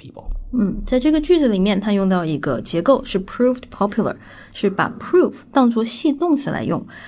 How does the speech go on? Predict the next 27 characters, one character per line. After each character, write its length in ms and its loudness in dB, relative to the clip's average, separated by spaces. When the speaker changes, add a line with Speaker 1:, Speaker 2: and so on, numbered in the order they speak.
Speaker 2:
prove 200 2
后 140 2
面 160 0
加 140 -4
上 180 -6
形 180 -6
容 160 -4
词。 240 -8
那 100 4
翻 220 2
译 80 2
这 100 2
样 80 4
的 60 4
结 180 2
构 140 2
呢， 100 2
可 140 -2
能 100 0
有 140 -2
的 80 -2
同 180 0
学 160 -2
会 140 -2
这 160 0
么 80 4
说 240 -2